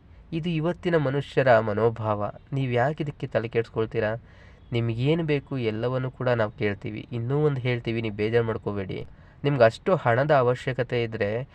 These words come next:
ನಾನ್ ನಿಮ್ಗಿಂತ ಕೆಳಮಟ್ಟದವನು. ಇದು ನೀವ್ ಕೊಟ್ಟ ಭಿಕ್ಷೆ ಅಂತ ಹೇಳಿದೀನಿ. ಈ ಮನೆ, ಈ ಆಸ್ತಿ, ಇಲ್ಲೆಲ್ಲ ಯಜಮಾನ್ರು ನೆನಪುಗಳಿವೆ, ನಿಮ್ಮ ನೆನಪುಗಳಿವೆ, ನಮ್ಮ ನೆನಪುಗಳಿವೆ. ಇವನ್ನೆಲ್ಲ ಯಾಕ್ ಮಾರ್ತೀರಿ?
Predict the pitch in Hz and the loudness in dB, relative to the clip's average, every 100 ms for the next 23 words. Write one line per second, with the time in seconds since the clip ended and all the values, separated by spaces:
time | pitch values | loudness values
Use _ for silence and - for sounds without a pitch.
0 | - - 131 147 147 151 160 180 160 151 | -20 -2 2 4 2 0 -2 -2 2 4
1 | 127 147 - - 117 117 117 110 104 107 | 4 0 -8 0 2 2 -2 -4 -4 -6
2 | - - - - 143 160 156 147 165 165 | -10 -16 -20 -6 0 2 4 2 0 0
3 | 156 147 117 - 143 131 127 117 113 107 | 0 0 -2 -2 0 0 0 0 0 0
4 | 104 95 - - - - 131 117 120 127 | -2 -6 -12 -20 -14 -6 -2 2 2 2
5 | 117 107 117 120 - 117 135 - 123 113 | 0 0 -4 -2 2 2 0 -6 -8 -4
6 | 123 131 135 151 123 139 - - 113 110 | -2 0 2 4 2 0 -8 -4 -2 0
7 | 123 143 135 120 110 117 110 104 104 104 | 0 0 0 -2 -4 -4 -4 -2 -4 -4
8 | 107 135 147 123 113 - 107 104 104 104 | -4 -2 -2 -2 -6 -6 -4 -4 -4 -4
9 | 101 110 143 135 110 113 107 98 92 - | -4 -4 -4 -4 -4 -4 -4 -2 -4 -8
10 | - - - 147 147 139 165 139 110 139 | -16 -20 -4 2 2 4 2 0 -2 -4
11 | - 110 107 123 - 117 113 117 | -6 -4 -2 -2 -4 -6 -6 -8